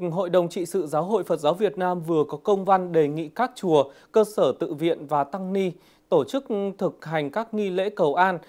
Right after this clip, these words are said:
phải đảm bảo trang nghiêm, tiết kiệm, tránh mê tín dị đoan, không đốt vàng mã,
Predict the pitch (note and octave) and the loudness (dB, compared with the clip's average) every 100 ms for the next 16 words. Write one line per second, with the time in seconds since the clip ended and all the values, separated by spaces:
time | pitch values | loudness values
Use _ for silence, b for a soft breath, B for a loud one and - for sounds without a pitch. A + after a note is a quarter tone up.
0 | B - D3+ C#3+ C3 C3 B2 A2+ G3 F3+ | B 4 6 6 2 4 2 2 -4 -2
1 | G3 F#3 D#3 - C#4+ - A3 D#3 - _ | 0 0 -2 -4 -4 0 2 2 0 _
2 | - D#3 F#3+ G3 D3 D3+ F3+ D#3 E3+ D3+ | 0 0 0 -2 -4 -6 -4 4 4 4
3 | B B - A#3 G#3 A#3+ C#4 D3 C#3 E3 | B B 0 2 4 2 4 0 2 0
4 | F#3+ | -2